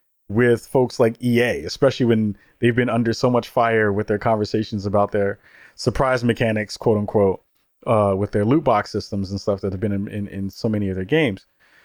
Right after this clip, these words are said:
So it's been a really, a really fun experience in a very heavy setting to be able to see a game like this kind of come to fruition and come to life.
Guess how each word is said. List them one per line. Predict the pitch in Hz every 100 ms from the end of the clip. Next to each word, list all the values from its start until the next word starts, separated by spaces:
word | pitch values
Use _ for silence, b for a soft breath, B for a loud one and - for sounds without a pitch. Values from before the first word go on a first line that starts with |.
| b b
So | - 156 131 131 -
it's | 135
been | - 170 156 143 143 _ _ _ _ _ _ _ _ _ -
a | 160
really, | 151 180 208 208 - _ _ _ -
a | 151
really | 190 208
fun | - - - 147 160 156 147 147 _ _ _
experience | 135 - - 139 135 127 - - _ _ _ _
in | 131
a | 117 110
very | 120 120 113
heavy | - 123 117
setting | 107 - 104 92 95 104 _ _ _ _ _ _
to | -
be | 120
able | 107
to | 104
see | - 123 117 110 104 _ _ _ _ _ _ _ _ _ _ -
a | 131
game | 127 120
like | 110
this | 123 113
kind | - 117
of |
come | - 117
to | -
fruition | 107 107 - 98
and |
come | 92 107
to | 98
life. | 95 98 95